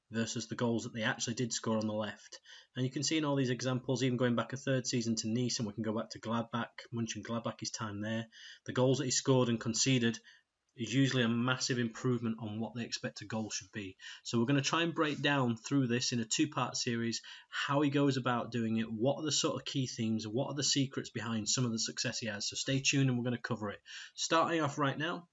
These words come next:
with the build-up play, and in particular, a strong focus down this left-hand side. Thomas Tuchel did a lot of this, of rotating with a back five to overload a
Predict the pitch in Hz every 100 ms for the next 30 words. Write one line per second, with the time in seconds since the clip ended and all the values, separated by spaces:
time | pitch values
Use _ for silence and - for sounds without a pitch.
0 | _ - 139 156 139 120 - - 107 90
1 | - - - 120 120 123 - 160 - 165
2 | - - - - - - 156 151 139 -
3 | 135 135 127 131 120 117 - 120 - 113
4 | 101 - 101 95 95 - _ - - 156
5 | 156 135 185 185 185 170 156 160 135 147
6 | 147 139 120 135 131 147 135 135 131 120
7 | 123 - - 127 131 127 - 123 117 113
8 | 113 110